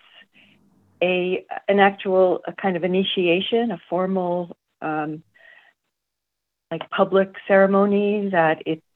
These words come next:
it's a, a public expression of one's commitment to, um, enter the path. Uh, and, um,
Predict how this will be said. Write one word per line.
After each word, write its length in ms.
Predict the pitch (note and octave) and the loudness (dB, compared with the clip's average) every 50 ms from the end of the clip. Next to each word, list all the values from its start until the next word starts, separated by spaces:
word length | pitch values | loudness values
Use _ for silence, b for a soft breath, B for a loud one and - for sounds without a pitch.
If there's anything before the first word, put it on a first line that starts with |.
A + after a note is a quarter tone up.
| _ _ _ _ | _ _ _ _
it's 180 | - E3 E3 - _ - | -10 -10 -10 -12 _ -2
a, 200 | F3 D#3+ - G#3+ - _ | -2 0 0 -2 -6 _
a 120 | - E3 D#3+ | -6 -6 -4
public 460 | - - - G#3 F#3+ F#3 F#3+ F#3+ F3+ | -4 0 0 0 2 0 -2 -4 -4
expression 800 | F3 - - - - E3+ F3 E3 - - F#3 F3 E3 F3 F3 - - - | -6 -10 -14 -8 -6 -4 -4 -4 -6 -10 -10 -8 -8 -8 -10 -10 -6 -2
of 320 | E3 D#3+ D#3 D#3 D#3 D3+ - _ _ _ _ _ - | -2 0 0 0 -2 -6 -10 _ _ _ _ _ -4
one's 240 | F3 F3+ E3+ E3+ E3+ - - | -2 -2 -2 -2 -6 -8 -8
commitment 680 | E3 D#3+ E3 F3+ F#3+ - F3 F3 E3 E3 E3 E3 - - _ _ b b b b b b b b _ _ _ - | -6 -6 -6 -6 -6 -6 -6 -6 -4 -4 -6 -8 -12 -18 _ _ b b b b b b b b _ _ _ -6
to, 580 | - F#3+ F3+ F3+ F3 F3 E3+ E3+ F3 E3+ E3+ E3 - _ _ _ _ _ _ _ _ _ _ _ _ _ _ _ _ - | -4 -2 -2 0 0 0 0 0 0 0 -2 -4 -8 _ _ _ _ _ _ _ _ _ _ _ _ _ _ _ _ -8
um, 260 | F3 E3+ D#3+ E3 E3 _ - | -8 -6 -6 -8 -8 _ 2
enter 260 | F#3+ F#3 F#3 F#3+ F3+ | 2 4 4 0 -2
the 80 | - F3 | -4 -6
path. 320 | - E3+ D3+ C3+ C3 C#3+ - _ _ _ _ _ _ _ _ _ _ _ _ _ _ _ _ _ _ _ _ _ | -8 -8 -8 -8 -8 -12 -16 _ _ _ _ _ _ _ _ _ _ _ _ _ _ _ _ _ _ _ _ _
Uh, 140 | - - D3 - - | -14 -12 -12 -8 -4
and, 400 | F3+ F3+ F3 F3 F3 F3 F3 E3+ | 0 2 2 2 2 0 0 2
um, 520 | F3+ F3 E3+ E3+ E3+ E3+ E3+ E3+ E3+ E3+ | 4 6 6 6 4 2 0 -2 -6 -8